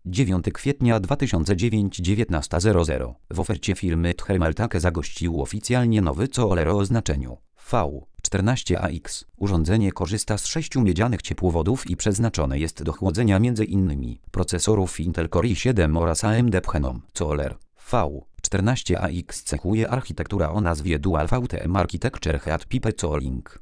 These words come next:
Urządzenie składa się bowiem z dwóch radiatorów w kształcie litery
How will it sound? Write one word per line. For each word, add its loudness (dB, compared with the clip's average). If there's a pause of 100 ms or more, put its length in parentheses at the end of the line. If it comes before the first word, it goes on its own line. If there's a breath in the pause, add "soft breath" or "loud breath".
Urządzenie 2
składa 0
się 0
bowiem 4
z -2
dwóch -4
radiatorów 0
w -14
kształcie 0
litery -2